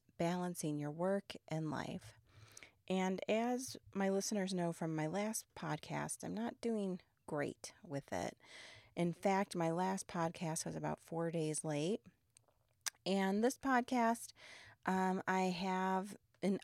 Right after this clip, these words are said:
update on what's been going on with me, which is basically I ended up crashing and burning. I had a burnout on Friday night. And there were some signs that it was coming because,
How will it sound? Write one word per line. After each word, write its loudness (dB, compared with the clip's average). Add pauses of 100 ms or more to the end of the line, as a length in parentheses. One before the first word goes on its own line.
update 2
on 0
what's -4
been -2
going 0
on 2
with -4
me, 0
which -4
is -2
basically 0 (440)
I -2
ended 2
up 4
crashing 0
and -2
burning. -4 (140)
I -8
had -4
a -2
burnout 0 (760)
on 2 (200)
Friday 2
night. -2 (680)
And 6
there 4
were 4
some 2
signs 0
that 2
it 0
was 0 (800)
coming 0 (680)
because, 0